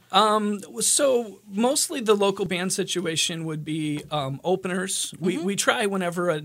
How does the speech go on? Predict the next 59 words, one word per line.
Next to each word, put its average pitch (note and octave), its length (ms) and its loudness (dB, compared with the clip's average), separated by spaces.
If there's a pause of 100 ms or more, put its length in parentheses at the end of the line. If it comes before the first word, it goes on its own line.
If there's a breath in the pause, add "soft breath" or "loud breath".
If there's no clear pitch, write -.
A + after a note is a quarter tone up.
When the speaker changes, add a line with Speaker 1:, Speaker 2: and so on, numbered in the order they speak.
(160)
Speaker 1:
a D3 100 -2
touring E3+ 400 -4
act C#3+ 220 -6
doesn't C#3+ 380 -6
have C3 440 -10
an C#3 120 -8
opener. D3 320 -8
We C3 140 -6
always C#3 280 -6
ask B2+ 260 -8
if C3+ 140 -16
we C3 80 -10
can B2+ 160 -12
add A2+ 160 -10
a A#2 80 -12
local B2 400 -10
opener, B2 400 -12 (240 loud breath)
which D3 180 -4
is C3 120 0
cool. D3 300 -4
And B2+ 60 -6
we've G3+ 120 -2
Speaker 2:
Yeah. F3+ 140 0
Speaker 1:
had F3+ 100 4
some D#3+ 180 -2
really D#3+ 240 0
cool D3+ 240 -4
ones C#3 220 -6
over C3+ 160 -6
the C3 80 -6
years. C3+ 260 -6 (400 loud breath)
The F3+ 160 4
biggest G#3 380 8
way G3 240 4
that E3 180 -4
we F3+ 300 0
really D#3+ 240 -2
try D3+ 240 -4
to, B2+ 360 -6
uh, C3 200 -8
support D3+ 480 -2
local, C#3+ 520 -6 (240 loud breath)
and E3 80 -4
again, E3 280 0
started D#3 400 2
out D3 120 0
of C#3+ 60 -6
necessity D3 640 -4
during C#3+ 160 -8
the A#2+ 80 -10
pandemic, D#3 500 -6
is C#3 100 -4
our C3 120 -6
State D3 260 -2
on C#3 80 -6
the C3+ 80 -6
Street D3 300 -4
events, B2 420 -8
which, C3 480 -6